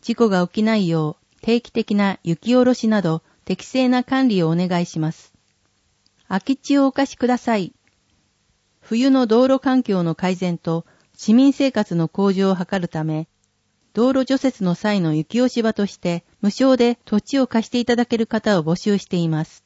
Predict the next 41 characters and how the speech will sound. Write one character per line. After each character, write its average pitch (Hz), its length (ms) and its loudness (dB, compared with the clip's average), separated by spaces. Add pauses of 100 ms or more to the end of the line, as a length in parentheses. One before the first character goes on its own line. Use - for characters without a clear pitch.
(760)
住 262 220 0
宅 - 240 -4
地 - 140 -6
に 170 160 0
土 190 160 -4
地 - 180 -2
を 220 80 4
所 180 180 -4
有 175 200 0
し、 165 340 -8 (320)
ご 175 140 -4
協 254 240 2
力 233 280 0
い 202 80 0
た 214 120 0
だ 240 100 0
け 240 100 -4
る 226 100 0
方 202 280 -4
は 160 140 -2
ご 165 160 -2
連 214 160 2
絡 226 180 -2
く - 100 -8
だ 190 120 -4
さ 180 180 -8
い。 165 160 -10 (920)
な 226 220 0
お、 185 140 -2 (160)
こ 226 140 0
れ 262 100 4
ま 269 120 4
で 247 100 2
に 202 100 2
ご 185 140 -2
協 233 240 2
力 202 240 0
い 190 80 0
た 185 100 -2
だ 175 100 -2
き、 170 300 -8